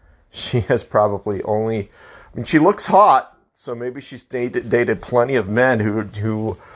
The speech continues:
uh, have a healthy view of, of sexual relations with women, right? So she probably never, ever seen something, uh,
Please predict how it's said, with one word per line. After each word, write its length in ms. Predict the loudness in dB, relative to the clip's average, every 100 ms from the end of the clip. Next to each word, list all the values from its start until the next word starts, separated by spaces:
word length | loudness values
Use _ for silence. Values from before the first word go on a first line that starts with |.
| -20 -20 _ _
uh, 320 | 0 2 2 0 -8 -20 -14
have 300 | -4 0 2
a 140 | 2 2
healthy 460 | 2 2 2 -4
view 480 | -4 -4 -2 0 0
of, 320 | 0 -2 -6 -20 _ -20 _
of 200 | -2 -2 0
sexual 580 | -4 -2 -2 0 0
relations 640 | -4 -2 -2 -2 -4 -6 -4
with 260 | -4 -4
women, 400 | -4 -2 -4 -8 -12 _ _ _ _ _
right? 300 | -2 -2 -2
So 180 | -4 -4
she 160 | -6
probably 600 | -6 -2 0 0 -4 -4
never, 540 | -4 0 0 2 0 -2 -20 _ _ _ _ _ _
ever 560 | 2 2 2 -4 -6 -14 _ _ _ _ _ _ _ _ _ _ _ _ -10
seen 300 | 0 2 2
something, 500 | 0 0 -4 -10 -12 -20 -20 _ -20 _ -20 -8
uh, 320 | -2 0 0